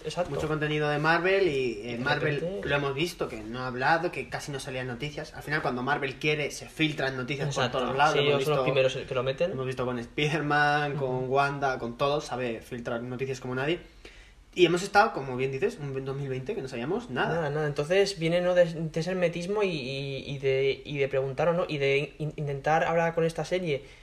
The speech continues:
Speaker 1: con Falcon and the Winter Soldier y poco a poco las películas que vayan saliendo, ¿no? Eh,
Speaker 2: Eso es.
Speaker 1: pues dar respuesta a todas las preguntas que, que nos hemos estado haciendo este año, ¿no? Así que es verdad
Speaker 2: Eso
Speaker 1: que,
Speaker 2: es.
Speaker 1: que no está de más analizar de dónde venimos, ¿no? Exacto.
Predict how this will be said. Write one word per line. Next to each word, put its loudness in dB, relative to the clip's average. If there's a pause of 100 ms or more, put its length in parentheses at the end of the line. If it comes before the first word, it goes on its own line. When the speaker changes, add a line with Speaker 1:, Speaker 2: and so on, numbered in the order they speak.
(160)
Speaker 1:
con -6
Falcon -2
and 0
the 2
Winter 0
Soldier 2
y -6
poco -2
a -2
poco 6
las -4
películas 0
que 0
vayan 2
saliendo, 0
¿no? 2
Eh, 6
Speaker 2:
Eso -4
es. -8
Speaker 1:
pues 0
dar 6
respuesta 6
a 6
todas 8
las 4
preguntas 2
que, 4
que 2
nos 0
hemos 0
estado 2
haciendo 0
este 0
año, 2
¿no? -4
Así -8
que -2
es 0
verdad 0
Speaker 2:
Eso -6
Speaker 1:
que, 2
Speaker 2:
es. -8 (260)
Speaker 1:
que 0
no 4
está 6
de 4
más 0
analizar 0
de -2
dónde 0
venimos, -2
¿no? -6 (120)
Exacto. -12